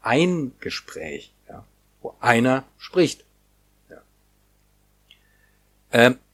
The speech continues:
es spri-, viel spricht dafür, dass es eben kein Selbstgespräch ist, sondern,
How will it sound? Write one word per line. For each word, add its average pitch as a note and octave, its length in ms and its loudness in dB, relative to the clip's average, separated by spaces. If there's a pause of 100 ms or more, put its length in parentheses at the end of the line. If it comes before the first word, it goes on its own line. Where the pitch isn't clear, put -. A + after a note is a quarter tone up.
(380)
es - 100 -6
spri-, - 240 0
viel G#3+ 200 -2
spricht - 300 -2
dafür, D3+ 240 0
dass B2+ 320 0
es - 180 -8
eben A2 260 -8
kein F3 360 0
Selbstgespräch - 640 -6
ist, - 300 -20
sondern, C3 720 0